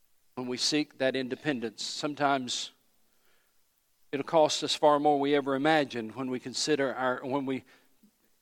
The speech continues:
kinda initiate our own independence. That's why the psalmist's word is so important for you and for me today. He said,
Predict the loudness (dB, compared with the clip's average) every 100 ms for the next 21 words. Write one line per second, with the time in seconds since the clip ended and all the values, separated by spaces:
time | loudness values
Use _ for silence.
0 | _ _ _ _ -8 -4 -4 -6 -10 _
1 | _ -10 -4 -4 -2 -2 0 0 0 -2
2 | -4 -6 -4 -4 -4 -8 -10 -12 -14 _
3 | _ _ _ _ _ _ _ _ _ _
4 | _ _ _ _ 0 4 4 4 2 2
5 | 2 0 -2 -2 0 -2 -2 -4 -4 -4
6 | -4 -4 -8 -6 -2 -2 -4 -4 -4 -4
7 | -4 -4 -4 2 2